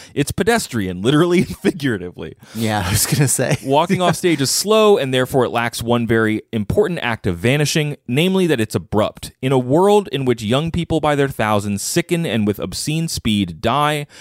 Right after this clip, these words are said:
Speaker 1: vanishing abruptly is particularly upsetting, even frightening. The magic ought to be fun for the audience, but disturbing. For Pryor, it's increasingly terrifying."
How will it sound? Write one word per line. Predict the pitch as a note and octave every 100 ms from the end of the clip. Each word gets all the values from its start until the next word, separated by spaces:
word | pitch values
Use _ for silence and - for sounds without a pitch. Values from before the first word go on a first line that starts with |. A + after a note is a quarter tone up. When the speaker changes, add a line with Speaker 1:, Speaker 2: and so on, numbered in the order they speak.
| - -
Speaker 1:
vanishing | D#3 F#3 F#3
abruptly | D#3+ - B2 - B2 G2
is | -
particularly | G2+ - D3+ D3 B2+ G#2+ -
upsetting, | - - C3+ C#3 C3
even | - F#2+ E2
frightening. | - A#2 A2 G#2+ G2+ F#2+ - -
The | G2
magic | G#2+ B2+ C3 -
ought | G#2+ G#2
to |
be | G2+ F2+
fun | - F3 F#3+
for | D#3
the | C3
audience, | - G#2+ G#2+ G2
but | G2+ -
disturbing. | - - D3+ D3 C#3+ C3+
For | - F2+
Pryor, | - A#2 A2+ A#2
it's | G#2+ F2+ G2+
increasingly | - G2+ F2+ G2 F2+ F2+
terrifying." | - - D#2 - - - -